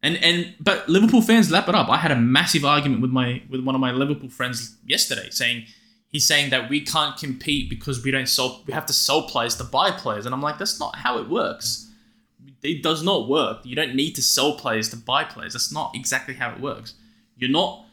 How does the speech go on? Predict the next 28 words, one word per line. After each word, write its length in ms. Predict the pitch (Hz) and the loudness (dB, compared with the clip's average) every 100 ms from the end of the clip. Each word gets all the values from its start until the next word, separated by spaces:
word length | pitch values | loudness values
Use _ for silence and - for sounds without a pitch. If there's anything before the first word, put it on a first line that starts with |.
| _ _ _ | _ _ _
you're 100 | - | -2
not 160 | 165 131 | 0 2
Monaco 640 | 127 147 160 - 127 107 - | 4 6 6 2 0 -2 0
or 100 | 113 117 | -2 -2
Dortmund, 520 | 123 135 127 110 104 - _ _ - | 0 0 2 -2 -4 -10 _ _ -6
where 120 | 123 | -2
your 120 | 127 120 - | -2 -2 -2
business 360 | 143 143 - | 0 2 2
model 340 | 120 113 110 90 | 2 0 -2 -2
is, 380 | 117 - - - | -2 -2 -4 -6
or 100 | 127 | -4
your 100 | 123 | -4
football 320 | - 170 147 | -2 -4 -4
club 240 | - 135 113 | -4 -4 2
model 380 | 113 120 110 98 | 4 4 0 -4
is 120 | 113 | -8
based 360 | - 127 127 | -2 0 0
around 220 | 117 117 110 | -2 -4 -2
selling 400 | - 123 110 113 | 0 -2 -6 -8
players. 520 | - 131 98 - - _ _ _ _ _ _ | -2 -2 -2 -8 -16 _ _ _ _ _ _
You 140 | 147 151 | -4 0
make 220 | 147 143 | 0 2
six 260 | - 139 - | 0 0 -2
hundred 260 | 151 139 | -2 0
million 400 | 120 135 135 117 | 2 4 6 4
plus 360 | 113 - 139 - | 0 -4 -2 -2
in 120 | 117 | -2
revenue. 400 | 113 131 110 87 | -2 -2 -4 -8